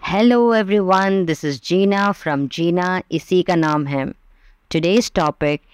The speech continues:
is understanding compatibility among couples. This podcast today is a part of the course I have prepared for young boys and girls who want to understand marriage.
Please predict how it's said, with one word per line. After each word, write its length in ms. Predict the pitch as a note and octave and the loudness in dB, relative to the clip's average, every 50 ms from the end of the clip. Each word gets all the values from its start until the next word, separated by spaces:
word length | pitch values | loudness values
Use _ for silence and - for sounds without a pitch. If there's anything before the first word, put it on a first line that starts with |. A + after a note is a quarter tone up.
| _ _ - | _ _ -4
is 160 | D#3 D3+ - | -4 -2 -2
understanding 800 | - E3 D#3 D3+ D3+ D3 - - E3+ E3 E3+ E3+ E3 F#3 F#3 F3+ | -2 -2 0 0 0 -2 -4 -6 -4 -2 -2 0 0 2 0 0
compatibility 1040 | - F3 D#3 D3+ - - F3+ G3 - - F3 D#3+ D#3+ D3+ D3 - - D3 C#3+ C#3+ - - | 0 -2 -4 -4 -2 -2 -2 0 0 -2 -2 0 -2 -2 -2 -2 -2 -2 -2 -2 -4 -6
among 340 | - D#3+ C#3+ C#3 C#3 C#3 C#3+ | -4 -2 -2 0 0 0 -2
couples. 680 | C#3 - D#3 C#3+ - C#3 B2+ B2 B2 - - - - - - _ _ _ - - _ _ | -2 -2 -4 -2 -2 -2 -2 -2 -4 -6 -12 -14 -16 -18 -20 _ _ _ -20 -20 _ _
This 160 | - C3+ - | -6 -6 -6
podcast 640 | - - D#3 D3 C#3+ C3+ - - D3+ D#3 F#3 F#3+ - - | -2 -2 0 0 0 -2 -2 -4 -2 -2 -2 -2 -6 -6
today 380 | - E3+ C#3+ D3 C#3+ C#3+ D3+ - _ _ _ - | -6 -4 -2 0 -2 -2 -4 -6 _ _ _ -4
is 140 | E3 D#3 | -2 0
a 60 | F3 F3+ | -2 -2
part 400 | - _ F#3 F3+ G3 A#3 A#3+ - | -2 _ -2 0 0 0 0 -2
of 180 | - F3+ - - | -4 -6 -2 -2
the 100 | E3+ - | -4 -4
course 520 | - - - E3+ E3+ E3 E3+ F3+ F#3 - - | -4 -8 -6 -4 -2 0 0 0 -2 -2 -4
I 60 | - | -6
have 240 | D3 C#3 D#3 D3+ - | -4 -4 -6 -6 -4
prepared 480 | - E3 D3+ - - D3 C#3+ C#3 C#3 C3+ | -4 -4 -4 -2 -2 -2 0 -2 -2 -4
for 100 | - D#3 | -4 -4
young 380 | C#3 C#3 D3 D3+ E3+ G3 G3+ | -2 -2 0 0 0 0 0
boys 420 | F3+ D#3 D#3+ D#3 D#3 D#3 E3 E3 D#3+ | 0 0 0 0 2 2 0 0 0
and 180 | E3 D#3 D3+ | 0 -2 0
girls 460 | C#3+ D3+ C#3+ C#3 C#3 C#3 C#3 C3+ - - _ _ _ _ - - | -2 -2 -2 -2 -2 -4 -6 -8 -12 -18 _ _ _ _ -4 -2
who 60 | D#3 | 0
want 320 | D3 D3+ D#3+ E3 F3+ F3 | 2 2 2 2 0 0
to 100 | F3 E3+ | 0 0
understand 600 | D#3+ C#3+ C#3+ C3+ D3 - - - D3 C#3+ C#3 C#3 | 0 2 0 0 -2 -4 -4 -4 -2 0 0 0
marriage. 560 | C#3 C#3 C3+ C3 B2+ B2+ A#2+ - - - - | 0 0 -2 -2 -2 -4 -4 -6 -10 -12 -12